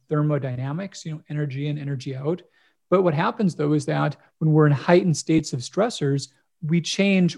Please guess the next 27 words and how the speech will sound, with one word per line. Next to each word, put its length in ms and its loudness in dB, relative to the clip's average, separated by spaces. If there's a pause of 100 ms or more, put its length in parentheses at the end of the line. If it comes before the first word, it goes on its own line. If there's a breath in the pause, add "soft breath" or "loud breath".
(100)
where 340 4
we 160 4
take 300 2
fuel 360 4
from 500 2
in 140 -4
the 60 -2
body. 460 -10 (440)
So 160 -2
in 80 2
a 40 0
higher 320 2
state 240 -4
of 80 -6
stress, 520 -2 (380)
we'll 300 2
not 440 2
tap 340 -4
into 440 -2
fat 380 -4
stores. 640 -14
We, 160 -6
we 180 -2
leave 320 0
those 220 -4
things 220 -6
alone. 520 -10